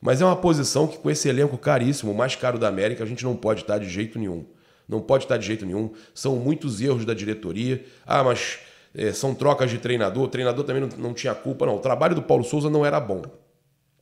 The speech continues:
O trabalho dele não era bom. Mas o elenco também tem muitos problemas e a diretoria tem muitos problemas. E pensando nisso, o torcedor, o Pedro Pessoa, no Twitter, ele criou um abaixo-assinado virtual, uma petição online,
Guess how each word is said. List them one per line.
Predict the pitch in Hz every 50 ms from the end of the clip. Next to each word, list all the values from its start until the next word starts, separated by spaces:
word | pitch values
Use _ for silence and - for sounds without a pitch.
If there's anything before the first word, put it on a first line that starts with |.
| _ _ _ _ _ -
O | -
trabalho | - 110 107 - 117 123 117
dele | 101 120 120 123
não | 120 120 123
era | 120 127 123
bom. | 101 98 92 87 - - - _ _ _ -
Mas | - 95 107 107
o | 123
elenco | 127 113 107 120 147 160 - 160
também | - - 104 107 110
tem | - 107 98
muitos | 98 101 98 -
problemas | - - 92 87 104 143 156 156 139 117
e | 123
a | 123
diretoria | 120 113 120 120 151 185 - - 127 107 113 147 175 175 151 117
tem | 110 104 101
muitos | 98 95 90 -
problemas. | - - 95 80 65 52 53 - - - _ _ - - - - - _
E | - 101
pensando | - - 147 143 135 - 170 175 170
nisso, | 147 127 135 151 151 - 135
o |
torcedor, | - 131 127 113 - 107 101 101 117 113 107
o | -
Pedro | - - - 180 - 147 143
Pessoa, | - - 110 98 - - - 95 107 113
no | 104 104 95
Twitter, | - 92 82 82 92 92 - 110 98 - - - - - - - - _ -
ele | - 107 110 110 110
criou | 113 - 117 104 101 113 135 135 - - -
um | 107 120 117 117
abaixo-assinado | 110 101 - - 110 127 143 151 - - - 127 - - - 104 92 98 110 113 104 95
virtual, | 92 98 92 - 87 82 85 101 113 -
uma | 101 107 107 101
petição | - - - 160 175 170 - - - - 123 135 131 - - -
online, | 147 160 165 151 120 104 98 104 113 110 117 127 123